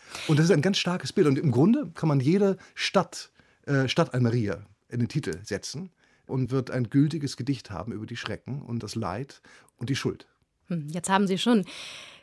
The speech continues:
Speaker 2: ganz viele Fragen aufgeworfen, von denen wir bestimmt die ein oder andere gleich auch noch mal aufgreifen werden. Sie wollen das Wörtchen Widerstand aber nicht nur politisch verstanden wissen. Das schreiben Sie zumindest in Ihrem Vorwort zur Poetica. Wofür steht dieser Begriff noch?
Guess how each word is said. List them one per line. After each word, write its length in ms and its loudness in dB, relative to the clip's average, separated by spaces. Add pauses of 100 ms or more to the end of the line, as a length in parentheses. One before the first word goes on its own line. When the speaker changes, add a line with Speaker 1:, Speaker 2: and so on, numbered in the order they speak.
(420)
Speaker 2:
ganz 260 4
viele 240 6
Fragen 380 4
aufgeworfen, 720 2
von 200 0
denen 220 2
wir 180 4
bestimmt 280 0
die 80 2
ein 140 4
oder 120 2
andere 240 2
gleich 240 -2
auch 80 -2
noch 120 0
mal 140 0
aufgreifen 640 -2
werden. 320 4
Sie 220 2
wollen 300 6
das 200 0
Wörtchen 380 0
Widerstand 580 -2
aber 380 2 (140)
nicht 340 0
nur 400 6 (260)
politisch 580 2
verstanden 540 -2
wissen. 200 -4
Das 140 -2
schreiben 220 2
Sie 80 -2
zumindest 360 0
in 120 2
Ihrem 240 0
Vorwort 520 0
zur 160 -6
Poetica. 680 -6
Wofür 380 2
steht 300 -4
dieser 180 -2
Begriff 360 -4
noch? 260 -2